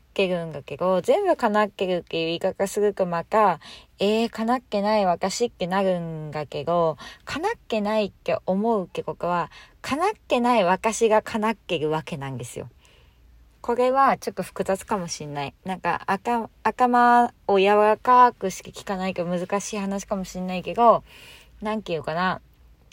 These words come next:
じゃあ、あの、お金欲しいなって思うとする。で、お金欲しいなって思うっていうことが、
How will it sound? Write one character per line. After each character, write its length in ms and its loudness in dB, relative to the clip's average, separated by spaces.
じ 80 -4
ゃ 400 2
あ、 80 -8
あ 180 -8
の、 520 -12
お 80 2
金 240 0
欲 180 -4
し 180 -4
い 100 0
な 260 8
っ 20 0
て 340 -8
思 340 0
う 80 -4
と 140 -8
す 200 -10
る。 140 -10
で、 220 -2
お 80 2
金 280 2
欲 220 -2
し 180 0
い 40 -2
な 200 4
っ 20 -6
て 240 -2
思 400 6
う 160 6
っ 20 -12
て 300 4
い 160 4
う 80 4
こ 200 -6
と 220 8
が、 320 8